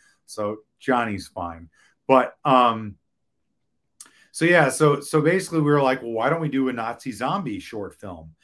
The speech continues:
And I was a bartender at the time, and one of my regulars was this guy in his seventies who's been collecting World War Two memorabilia since the nineteen sixties.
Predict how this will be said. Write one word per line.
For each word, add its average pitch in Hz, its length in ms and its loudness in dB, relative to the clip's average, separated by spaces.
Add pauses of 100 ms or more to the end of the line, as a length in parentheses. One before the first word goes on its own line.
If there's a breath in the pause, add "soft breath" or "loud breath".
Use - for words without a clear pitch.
(300 soft breath)
And 120 120 -4
I 120 100 2
was 117 140 -4
a 110 40 -8
bartender 147 600 -2
at 160 80 -6
the 156 80 -10
time, 113 380 -6
and 107 200 -12
one 117 140 -6
of 127 60 -6
my 123 100 0
regulars 117 640 -4
was 113 160 -14
this 113 140 -14
guy 113 300 -4
in 113 100 -10
his 101 180 -12
seventies 98 760 -10 (300 soft breath)
who's 127 200 -4
been 117 180 -8
collecting 117 800 -6 (280)
World 123 360 0
War 117 180 0
Two 131 220 -6
memorabilia 107 800 -6
since 156 340 -4
the 123 120 -12
nineteen 120 600 -8
sixties. - 840 -12